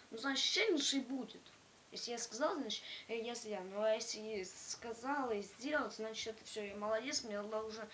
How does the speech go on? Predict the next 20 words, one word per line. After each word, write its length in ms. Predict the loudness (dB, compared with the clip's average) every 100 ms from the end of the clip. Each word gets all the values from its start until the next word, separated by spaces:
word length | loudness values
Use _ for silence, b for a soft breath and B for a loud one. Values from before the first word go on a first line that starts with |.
| B B 2
лайк 200 | 2 2
поставить. 400 | -6 -8 -8 -10 -8
Но 100 | -6
нет. 180 | -4 -6 B B B B -20 -2
Да, 260 | 4 4 6
лайк 240 | 4 2
должны 280 | -2 -4 -6 -6
поставить. 340 | -6 -4 -4 -2
Я 160 | 0
запутался. 680 | 0 -4 -8 -4 -2 0 -2
Всем 340 | -2 -2 -2 -2
пока, 340 | -2 0 0
до 120 | -2
свидания. 480 | -6 -2 -2 -4 -8
Нет, 260 | -2 -2 -2
не 100 | -4
уходите 460 | -4 -4 -6 -8 -6
никуда, 280 | -2 -2
не 100 | -2
переключайтесь. 800 | -2 -6 -8 -10 -10 -10 -14 -16